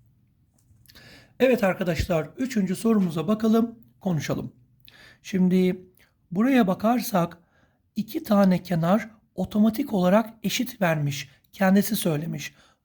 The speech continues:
Dört ile dört, on iki ile on iki. Açılar da eşit mi? Evet eşit. Demek ki bu üçgenler de eştir. Yani tıpatıp aynıdır arkadaşlar. Açılarıyla beraber, kenar uzunluklarıyla beraber tamamen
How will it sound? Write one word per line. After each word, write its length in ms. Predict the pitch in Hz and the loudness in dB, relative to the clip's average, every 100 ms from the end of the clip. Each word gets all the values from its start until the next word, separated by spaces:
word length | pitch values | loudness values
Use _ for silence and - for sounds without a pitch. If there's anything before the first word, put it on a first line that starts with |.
| - | 0
Dört 260 | 226 240 | 0 0
ile 220 | - 180 151 | -2 -2 2
dört, 320 | 185 - - - | 2 0 -6 0
on 160 | 233 | 4
iki 220 | 214 - | 4 0
ile 160 | 151 185 | 0 0
on 160 | 185 143 | 0 -4
iki. 280 | - 113 - _ _ _ - - - _ - | -6 -14 -16 _ _ _ -20 -20 -20 _ -10
Açılar 440 | - 214 247 269 | -2 2 2 4
da 80 | 214 | 2
eşit 400 | 208 - 269 - | 2 -2 -2 2
mi? 340 | 220 240 - - - | 2 2 -2 -16 -4
Evet 360 | 190 196 - - | 0 0 0 -8
eşit. 340 | - 139 - - _ _ | -6 -8 -10 -20 _ _
Demek 360 | 156 170 240 240 | -2 2 2 2
ki 160 | 180 | -2
bu 160 | 151 226 | 2 0
üçgenler 640 | 220 - 165 151 147 147 139 | 0 -2 -2 -2 -2 -4 0
de 300 | 202 233 - _ - | 0 -2 -10 _ -4
eştir. 500 | 175 - - - - _ _ | -2 -2 -6 -10 -12 _ _
Yani 320 | 190 208 185 | 2 4 2
tıpatıp 480 | 165 240 - - 233 - | -2 -2 -2 -2 -10 -6
aynıdır 400 | 208 202 156 160 | -2 -2 -2 -4
arkadaşlar. 680 | 151 - 156 139 - 147 143 - _ _ | -6 -8 -10 -12 -10 -10 -12 -20 _ _
Açılarıyla 600 | 190 190 208 208 214 208 | -6 0 4 6 6 6
beraber, 580 | 202 202 196 196 202 202 - _ _ | 6 6 6 4 2 0 -8 _ _
kenar 340 | 175 180 220 214 | -8 -2 -2 -4
uzunluklarıyla 680 | 180 190 180 180 180 214 208 | -6 -4 -4 -4 0 0 2
beraber 580 | 208 208 202 208 214 - _ _ | 2 4 4 2 0 -6 _ _
tamamen 600 | 180 190 220 214 180 | -2 2 4 4 2